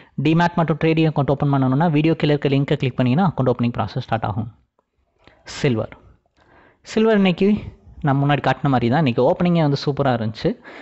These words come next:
அதாவது எங்க ஸ்ட்ராட்டஜி பார்த்தீங்கன்னா, நேத்து நாங்க பையிங் தான் பண்ணோம், நல்ல ஒரு ப்ராஃபிட் ஃபிஃப்டி தௌசண்ட் புக் பண்ணோம். மார்க்கெட் பார்த்தீங்க அப்படின்னா, நல்லாவே ரைஸ் ஆச்சு.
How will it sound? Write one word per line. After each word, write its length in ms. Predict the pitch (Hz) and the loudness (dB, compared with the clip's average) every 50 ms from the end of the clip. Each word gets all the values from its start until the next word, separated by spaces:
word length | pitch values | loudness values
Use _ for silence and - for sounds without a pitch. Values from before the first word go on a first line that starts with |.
| - - - - - | -20 -20 -20 -20 -6
அதாவது 420 | - 139 135 143 156 160 156 175 | -2 0 2 4 4 4 4 4
எங்க 160 | 170 160 156 147 | 2 2 2 2
ஸ்ட்ராட்டஜி 420 | - - 185 170 185 196 190 202 185 | 2 2 2 2 2 2 2 2 2
பார்த்தீங்கன்னா, 380 | 185 175 185 180 180 180 196 196 | 2 2 2 2 2 4 4 4
நேத்து 300 | 175 170 185 180 - 185 | 4 2 2 2 2 2
நாங்க 400 | 175 165 165 156 143 127 127 135 | 2 4 4 2 2 2 2 2
பையிங் 280 | 147 160 170 165 160 | 4 4 4 2 2
தான் 80 | 147 - - | 0 0 -2
பண்ணோம், 300 | 143 143 143 147 147 156 151 | -2 -2 0 0 0 0 0
நல்ல 220 | 139 127 131 135 | 0 2 2 2
ஒரு 160 | 135 127 123 117 - | 2 2 0 0 0
ப்ராஃபிட் 280 | 127 123 - - 123 - | 0 0 0 -2 -4 -4
ஃபிஃப்டி 220 | 139 131 - 139 - | -4 -4 -4 -2 -2
தௌசண்ட் 280 | 123 120 - 135 127 135 135 | -2 0 0 -2 -2 -2 -2
புக் 220 | 131 127 - - | -4 -2 -2 -2
பண்ணோம். 300 | 135 131 131 139 180 233 - - - - - - _ _ 139 | -2 0 0 -2 -2 -4 -6 -12 -18 -20 -20 -20 _ _ -2
மார்க்கெட் 320 | 143 143 - - 165 143 143 | 0 0 0 -2 -2 0 0
பார்த்தீங்க 280 | 135 127 143 143 139 | 0 0 0 0 0
அப்படின்னா, 220 | 127 120 127 135 143 131 | 0 0 0 0 0 0
நல்லாவே 240 | 117 120 120 123 127 | 2 2 2 2 2
ரைஸ் 280 | 120 113 113 113 - 143 | 2 2 0 0 -2 -2
ஆச்சு. 380 | 117 - - 180 262 - - | -4 -2 -2 -4 -4 -4 -8